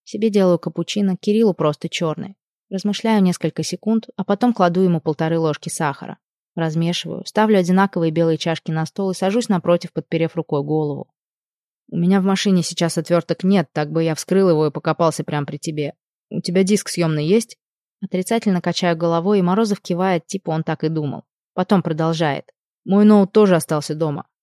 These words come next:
Заберу тогда на пару дней, а потом привезу.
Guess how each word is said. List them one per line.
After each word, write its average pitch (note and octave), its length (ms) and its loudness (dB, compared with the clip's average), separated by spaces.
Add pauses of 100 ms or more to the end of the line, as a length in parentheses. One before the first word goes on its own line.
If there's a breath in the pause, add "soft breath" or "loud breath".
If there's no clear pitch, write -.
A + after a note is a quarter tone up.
Заберу F#3+ 340 4
тогда E3+ 260 4
на D#3+ 140 2
пару E3 220 4
дней, E3+ 240 2
а D3+ 40 -2
потом D3+ 280 -2
привезу. D#3 540 -4